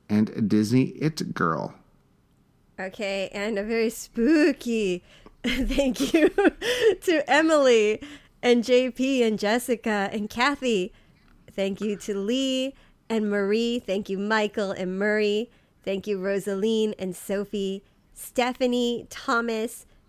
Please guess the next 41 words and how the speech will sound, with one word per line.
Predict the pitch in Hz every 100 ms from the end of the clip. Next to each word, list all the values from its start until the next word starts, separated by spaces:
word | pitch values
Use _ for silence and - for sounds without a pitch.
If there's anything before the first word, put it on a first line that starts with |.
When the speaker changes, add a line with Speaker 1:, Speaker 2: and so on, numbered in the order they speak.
| _
Speaker 2:
Timothy, | - 359 294 294 294 269 269 277 _ _ _
Tomoko, | - 508 480 466 302
it's | 233
all | 226
in | 208
caps, | 190 - - 269 262 - -
Tracy. | 403 427 403 311 226 190 - 269 - _
Thank | - 359 381
you, | 359 330
all | - 311
of, | 320 320 277 -
all | 254 294 294
of | 277
you, | 269
and | 254
I | 254
hope | 262
you | 262 254
have | 247 247 240 - 214
a | 220
very | 196 214 220 214 214
fun | - 196 202 220
Halloween | 220 214 214 214 233 208
with | 190
lots | 202 214 233
of | 208
treats | - - 214 233 -
and | 220 214
tricks. | 220 220 226 - - 294 294 254 -
And | 226 220 220 220
thank | - 240 233 233
you, | 226
thank | 214 196
you, | 196
thank | 190 196
you | 185
always | - 180 185 180
for | 185
your | 185
contribution. | 170 175 180 165 185 190 - - - _ _ _ - _ - - _ _ _ _
Speaker 1:
So, | - 104 107